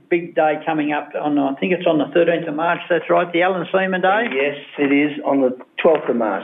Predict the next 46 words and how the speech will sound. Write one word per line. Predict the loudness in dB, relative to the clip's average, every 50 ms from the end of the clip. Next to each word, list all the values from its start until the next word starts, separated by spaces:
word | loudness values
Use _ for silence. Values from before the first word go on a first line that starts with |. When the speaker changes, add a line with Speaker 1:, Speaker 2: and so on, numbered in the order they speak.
| -4 0
Speaker 2:
Sunday. | 0 2 2 2 2 0 0 -2 -8 -12 -16 -6
Is | -2 0
that | 0 0 -2 -6 -12 -18 -20 _ _ _ -2
Speaker 1:
Twelfth | 2 2 2 2 0
of | -4
March, | -4 -4 -6 -6 -6
is | -6 -4
it? | -4 -4 -6 -12 -18
Speaker 2:
I | -18
think | -6 -4 -2 -2
it's, | -2 -2 -6 -8 -12 -6 -4
well, | -4 -4 -4 -4 -6 -8 -4 -2 0
I | 2
might | 2 2 2
be | 2 2
wrong. | 2 2 2 0 -2 -6 -8 -10 -12 -12 -14 -20 -20 -20 _ _ _ -4
I | -2 0
didn't | 0 2 2
run | 2 0 0
it. | 0 -2 -6 -10 -18 -20 _ -8
Speaker 1:
Oh, | -6 -6 -4
<laughs> | -4 -4 -4 -4 -2 -2 -2 0 0 0 0 -2 -2 -2 -2 -2 -2 -2 -2 -2 -2 0
well, | 2 2 2 2 2
around | 2 2 2 2 2 2 0 0
about | 0 -2 0
that | -2 -2 0
weekend | 0 0 0 0 -2 -2 -2 -2
anyway, | -2 0 0 0 0 -2
I |
think | -4 -4 -2 0
Speaker 2:
Yeah. | 0
Speaker 1:
everyone | 0 2 2 2 2 2 2
will | 0 0
know | 2 2 2 2 0 -2
because | -6 -8 -8 -10 -10
it's | -12 -18 _ _ _ _ _ _ -4
a | 0
very | 2 2 2 0 0
popular | 0 -2 -2 -2 -2 -2 -2 0
day. | 2 2 2 2 0 0
How's | 0 -2 -2 -2
the | -2
entries | -4 -4 -6 -8 -6 -4 -4
going | -2 -2 -2 -4
for | -4 -4
that? | -2 -2 -2 -2 -6 -10